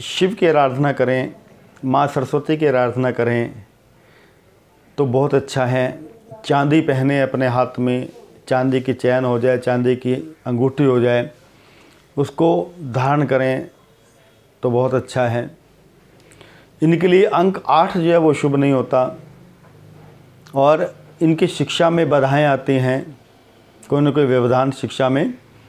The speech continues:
इनके आते हैं। शरीर के रोगों को लेकर के यदि हम, मैं आपको बताऊं, तो इनको पेट के रोग ज़्यादा होते हैं, लीवर के, पेट के, किडनी,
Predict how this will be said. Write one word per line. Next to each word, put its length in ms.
इनके 220
आते 280
हैं। 480
शरीर 400
के 180
रोगों 380
को 80
लेकर 320
के 80
यदि 100
हम, 120
मैं 160
आपको 280
बताऊं, 340
तो 220
इनको 380
पेट 360
के 120
रोग 160
ज़्यादा 220
होते 320
हैं, 80
लीवर 400
के, 220
पेट 380
के, 180
किडनी, 400